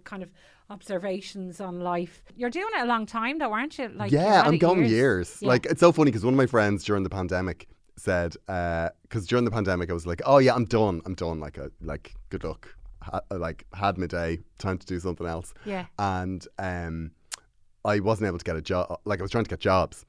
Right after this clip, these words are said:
Speaker 1: Yeah.
Speaker 2: And I wasn't able to get a job. <laughs> And, uh, I was like, I think
Speaker 1: what were you
Speaker 2: it's,
Speaker 1: trying to get jobs as? Like,
Speaker 2: As a programmer.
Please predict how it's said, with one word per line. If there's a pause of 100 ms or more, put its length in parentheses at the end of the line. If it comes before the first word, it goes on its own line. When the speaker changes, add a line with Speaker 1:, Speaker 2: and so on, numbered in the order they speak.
Speaker 1:
Yeah.
Speaker 2:
And
I
wasn't
able
to
get
a
job.
<laughs>
And, (120)
uh,
I
was
like,
I
think
Speaker 1:
what
were
you
Speaker 2:
it's,
Speaker 1:
trying
to
get
jobs
as?
Like,
Speaker 2:
As
a
programmer.